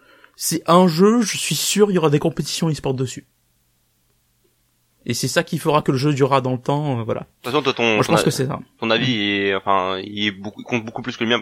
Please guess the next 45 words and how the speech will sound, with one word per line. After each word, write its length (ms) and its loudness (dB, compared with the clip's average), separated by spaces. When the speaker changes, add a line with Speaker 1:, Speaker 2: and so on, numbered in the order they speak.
Speaker 2:
vu 140 -10
que 140 -20
toi, 100 2
t'as 240 -2
joué 140 -4
au 80 0
jeu 180 2
et 40 -2
tout, 140 -8
donc, 220 -6
euh, 180 -2
tu 160 -4
sais 160 -2
vraiment 240 2
ce 60 -10
que 140 -4
ça 160 2
vaut 160 0
re-, 260 -6
ressenti 320 -6
en 80 2
mode 140 0
ça. 160 -2
Speaker 1:
Après, 280 2
moi, 100 4
c'est 140 2
mon 100 4
ressenti, 480 2
hein, 220 4
euh, 720 4
enfin, 180 -2
voilà, 200 4
hein, 180 0
mais, 220 0
euh. 200 -6
Speaker 2:
Mais 220 4
c'est 80 -12
pour 100 -6
ça 80 -2
que 80 -6
je 60 -4
dis 80 0
qu'il 240 -4
est, 420 -4
qu'il, 240 -18